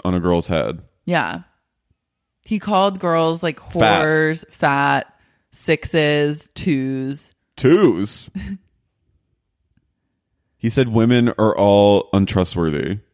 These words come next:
Speaker 2: He's gotten inappropriately wasted.
Speaker 1: He threw up on himself.
Speaker 2: Oh my,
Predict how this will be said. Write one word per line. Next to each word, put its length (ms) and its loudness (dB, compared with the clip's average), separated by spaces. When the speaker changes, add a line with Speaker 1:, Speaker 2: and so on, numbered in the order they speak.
Speaker 2:
He's 680 -4
gotten 800 -2
inappropriately 760 -2
wasted. 840 -2
Speaker 1:
He 160 2
threw 320 4
up 140 2
on 60 0
himself. 800 0
Speaker 2:
Oh 160 2
my, 200 0